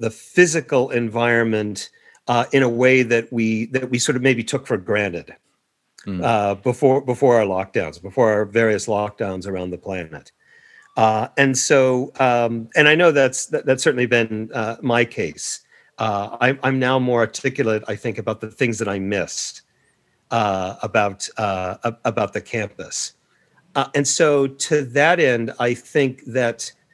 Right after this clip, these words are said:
Speaker 1: I mean, th-, the simple answer to the question is, uh, I'm not certain that much is going to change about the physical campus, except, you know, we might be more, uh, we might be, uh, more careful, I think, about distancing and these sorts of things. I still
Speaker 2: Mm.
Speaker 1: think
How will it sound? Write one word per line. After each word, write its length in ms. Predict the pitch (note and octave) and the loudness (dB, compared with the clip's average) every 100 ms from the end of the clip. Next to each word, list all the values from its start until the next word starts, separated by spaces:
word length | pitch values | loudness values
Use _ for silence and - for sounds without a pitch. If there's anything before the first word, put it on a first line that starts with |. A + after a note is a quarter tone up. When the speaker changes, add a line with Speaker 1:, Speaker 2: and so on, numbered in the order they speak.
| _ _ | _ _
Speaker 1:
I 40 | F#3+ | -12
mean, 100 | G#3 | -8
th-, 340 | F3 C3 - | -10 -10 -2
the 100 | C#3 | 0
simple 460 | - F#3+ G#3+ C#3+ B2 | 2 2 2 0 0
answer 460 | A#2 G#2+ - A2 F#2+ | -2 -2 -2 -4 -4
to 140 | B2 | -6
the 80 | G#2+ | -8
question 560 | - - G#2+ - G2+ | -6 -2 -2 -4 -8
is, 300 | G2 G2 F#2 - _ _ _ _ | -6 -6 -8 -12 _ _ _ _
uh, 160 | A#2 A#2 | -4 0
I'm 100 | D#3 | 2
not 160 | F3 D#3 | 4 2
certain 320 | - C#3+ B2+ | 0 -2 0
that 140 | C3 C3 | -2 2
much 260 | C#3 C3+ | 2 2
is 180 | D3+ E3+ | 2 0
going 220 | B2+ A2+ | 2 -2
to 60 | G2 | -2
change 440 | - - A#2+ G2+ | -8 -4 -2 -2
about 280 | G2+ G#2 G#2 | -2 -4 -4
the 80 | G2 | -4
physical 360 | A2 A2+ - F#2+ | -4 -4 -2 -6
campus, 460 | - A2 F#2 - | -4 -8 -8 -8
except, 380 | A#2+ - C3 - | -4 -2 -2 -2
you 80 | D3 | -2
know, 60 | A2+ | 0
we 160 | B2 | 0
might 320 | A#2 B2 B2 | 2 0 0
be 100 | A#2+ | -2
more, 560 | A2+ A2 A2+ A2+ G#2+ G2 _ - _ _ | -2 2 2 2 0 -4 _ -20 _ _
uh, 380 | - G#2+ G2+ G2 C3 | -4 -2 -2 -4 -2
we 100 | C#3 | 0
might 300 | B2+ C3 C3 | 2 2 2
be, 280 | A#2 B2+ | 0 0
uh, 140 | D#3 A2+ | 0 0
more 180 | A2+ G#2+ | 0 0
careful, 600 | - - C#3 C3 B2+ G#2 | 0 4 4 4 0 -2
I 120 | G2+ | -4
think, 340 | - A#2+ F#2 | -2 -2 0
about 520 | G#2+ F#2+ G#2+ G#2 G#2+ G#2 | -4 0 0 0 -4 -6
distancing 720 | A2 - A#2+ G2 A2+ G#2 G#2 | -6 -4 -6 -4 -2 -2 -4
and 140 | F#2+ | -4
these 180 | G#2+ G#2+ | -4 -4
sorts 200 | A2 F#2 | -6 -10
of 80 | G2+ | -10
things. 220 | G2+ E2+ | -12 -10
I 60 | A#2+ | -12
still 280 | - - A#2 | -12 -6 -6
Speaker 2:
Mm. 80 | |
Speaker 1:
think 180 | F2 G#2 | -6 -10